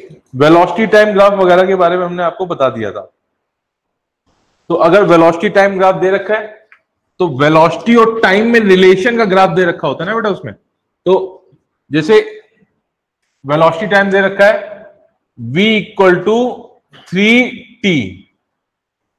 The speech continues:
v equal to three t graph ये दे रखा है, तो इसका graph कैसे ड्रॉ करोगे, ये आपका X axis हो गया, ये Y axis हो गया, ठीक है। तो टी को मानोगे इस side X axis हो गया T, और Y axis की तरफ क्या हो गया, V, ठीक है।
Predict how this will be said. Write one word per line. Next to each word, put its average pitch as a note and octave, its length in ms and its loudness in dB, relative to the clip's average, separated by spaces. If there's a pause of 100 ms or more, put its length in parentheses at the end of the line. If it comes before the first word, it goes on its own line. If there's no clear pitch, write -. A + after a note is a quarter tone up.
(140)
v D#3 180 0
equal G3 300 -4
to G3+ 180 0
three F#3+ 240 -4
t F#3+ 120 -4
graph E3 460 0
ये D#3+ 80 -4
दे E3 140 -2
रखा F#3 220 -4
है, F#3 60 -6
तो F#3+ 100 -4
इसका - 200 -4
graph E3+ 300 2
कैसे F#3 200 -2
ड्रॉ F3+ 160 0
करोगे, F#3 320 -4 (500)
ये C#3+ 160 -4
आपका D#3+ 320 2
X F3 220 -2
axis F#3+ 220 -6
हो F#3+ 120 0
गया, G#3+ 140 0
ये G3 180 2
Y D#3+ 220 2
axis A#2+ 240 -6
हो G#2 100 -10
गया, F#2+ 120 -12 (380)
ठीक D#3+ 100 -4
है। G3+ 100 0 (600)
तो F#3 60 0
टी A#3+ 360 0
को B3 140 4
मानोगे A3 500 2 (440)
इस G#3+ 220 -4
side A3+ 200 2 (120)
X G#3 200 0
axis A3 260 -2
हो G#3+ 100 2
गया G#3+ 140 2
T, G#3 220 -2 (840)
और - 320 -2 (160)
Y F#3+ 240 2
axis A3 260 -2
की A3+ 60 -4
तरफ G#3 240 -2
क्या G#3+ 100 2
हो G#3+ 100 4
गया, A#3 140 0
V, C#3 540 -4 (500)
ठीक D#3+ 120 -4
है। G#3+ 100 -4